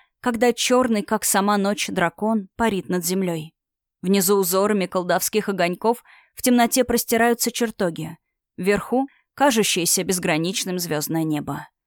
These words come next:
И словно бы весь мир принадлежит только мне. Истинное воплощение свободы, иначе и не скажешь. Меня даже не смущало, что сидящий позади Амир обнимает за талию так крепко,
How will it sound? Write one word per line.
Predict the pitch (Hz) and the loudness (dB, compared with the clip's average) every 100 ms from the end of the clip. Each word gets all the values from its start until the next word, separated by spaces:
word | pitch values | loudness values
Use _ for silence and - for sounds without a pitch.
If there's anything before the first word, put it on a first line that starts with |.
| _ _ _ | _ _ _
И | - | -2
словно | 277 269 262 262 254 | 0 2 2 4 2
бы | 247 240 | 2 0
весь | 254 - | 2 2
мир | 240 269 294 - - | 4 4 4 0 -4
принадлежит | 254 269 247 277 254 262 | 2 2 2 0 -2 -2
только | 254 247 - | -2 -2 0
мне. | 247 214 156 151 _ _ _ _ | 2 2 -2 -8 _ _ _ _
Истинное | - 262 - 262 247 240 | 0 0 2 4 4 4
воплощение | 226 226 208 - 233 240 226 | 0 0 0 0 2 2 2
свободы, | 220 208 196 214 220 160 165 _ - | 0 0 2 0 0 -6 -12 _ -2
иначе | 196 196 226 - | 0 0 -2 -4
и | 165 | -2
не | 151 | -2
скажешь. | - - 143 147 - - _ _ _ _ _ _ _ - | -4 -6 -10 -8 -8 -10 _ _ _ _ _ _ _ 2
Меня | 226 226 233 | 4 6 4
даже | 214 214 214 | 4 2 2
не | 208 | 0
смущало, | 202 185 - - 277 208 170 - | 0 -2 -2 -2 0 0 -4 -8
что | - - | -6 -2
сидящий | 254 240 240 254 - 226 | 0 2 2 2 2 0
позади | 202 208 208 233 | 2 2 4 4
Амир | 220 254 262 - | 6 4 2 -4
обнимает | 214 226 233 262 226 | 0 4 4 2 2
за | 220 | 0
талию | - 254 233 | 2 2 2
так | 202 233 226 - | 2 0 -2 -4
крепко, | 190 262 - - 160 | 0 0 -2 -4 -4